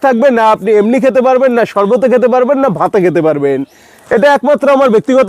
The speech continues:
অভিজ্ঞতা। তবে যারা সৌন্দর্যায়নের জন্য লাগাতে চান বা দেখতে ভালো লাগবে, এটা বছরের মধ্যে এক মাস সময় সুন্দর লাল কালার হয়ে থাকবে, কিন্তু গাছে কাটা রয়েছে, এই কারণে একটু সাবধানতার সাথে এটাকে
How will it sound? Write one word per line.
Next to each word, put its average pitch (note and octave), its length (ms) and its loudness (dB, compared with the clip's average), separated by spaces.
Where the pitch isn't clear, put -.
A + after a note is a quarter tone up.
অভিজ্ঞতা। B3 420 0
তবে C#4 240 2
যারা D4 140 2
সৌন্দর্যায়নের C4 600 0
জন্য C4+ 140 0
লাগাতে B3 280 0
চান B3+ 160 0
বা C4 60 0
দেখতে G#3+ 260 -2
ভালো C4 200 2
লাগবে, A3 280 0
এটা D#4 120 2
বছরের C#4 360 0
মধ্যে C4+ 180 2
এক - 160 -4
মাস C4 100 0
সময় C4+ 240 0
সুন্দর B3+ 320 2
লাল A#3 200 4
কালার B3 260 2
হয়ে G#3 180 0
থাকবে, D#3 260 -2
কিন্তু A#3 180 0
গাছে G#3+ 220 2
কাটা G#3 260 2
রয়েছে, B3+ 240 0
এই A3 120 -2
কারণে G3 240 0
একটু A#3 140 -2
সাবধানতার A#3+ 520 -2
সাথে A#3 200 0
এটাকে A3 180 0